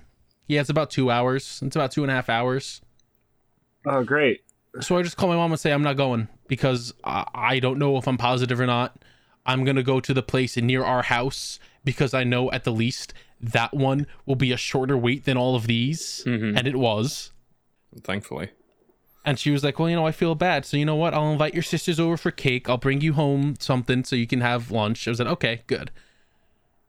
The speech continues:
Speaker 1: <laughs> She arrives home. Well, actually, my sis-, my middle sister arrives first with her two kids,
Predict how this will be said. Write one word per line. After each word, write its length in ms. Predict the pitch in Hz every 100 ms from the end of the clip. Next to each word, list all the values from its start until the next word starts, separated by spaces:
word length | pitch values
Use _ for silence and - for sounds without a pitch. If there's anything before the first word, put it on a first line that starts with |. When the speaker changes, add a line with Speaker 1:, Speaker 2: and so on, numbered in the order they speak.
| _ -
Speaker 1:
<laughs> 420 | - 139 - 123 - - 131 151 147 143
She 240 | - - 139
arrives 460 | 139 175 147 -
home. 320 | 123 104 107 - - _ _ _ - - - _ _ -
Well, 160 | 160 156
actually, 280 | 170 160 127
my 100 | 123
sis-, 260 | - 226 -
my 300 | 151 127 117 123
middle 280 | 160 202
sister 400 | 214 147 - 127
arrives 340 | 117 117 110 -
first 340 | 113 - -
with 100 | 120
her 80 | 120
two 360 | - 117 117 117 - _ _
kids, 540 | - 110 80 - -